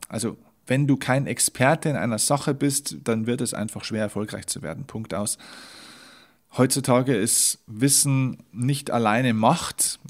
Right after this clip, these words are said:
So weit würde ich nicht gehen, aber Wissen ist eine absolute Grundlage. Wer in einem Bereich nicht mehr weiß als fast alle anderen, der wird extreme Schwierigkeiten haben,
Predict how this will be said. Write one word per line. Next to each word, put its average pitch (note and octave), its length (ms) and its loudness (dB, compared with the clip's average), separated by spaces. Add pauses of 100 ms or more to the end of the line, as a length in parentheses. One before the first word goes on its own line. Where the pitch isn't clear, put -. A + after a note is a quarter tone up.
So - 160 -4
weit A#2 180 0
würde B2 160 0
ich - 100 -6
nicht D3+ 220 0
gehen, C3+ 160 -4
aber A#2 160 2
Wissen C3+ 220 -2
ist A#2 120 -4
eine A#2+ 100 -4
absolute - 360 -2
Grundlage. A#2 600 -2
Wer G2 320 -6
in A2+ 120 -4
einem B2+ 240 0
Bereich B2 420 0
nicht B2 280 -8
mehr B2+ 320 2
weiß A#2 320 2
als - 240 -2
fast - 280 -6
alle A2+ 220 0
anderen, C3 640 0 (280)
der A#2 280 0
wird B2 160 -2
extreme A#2 580 -2
Schwierigkeiten A2+ 760 -4
haben, A2+ 400 0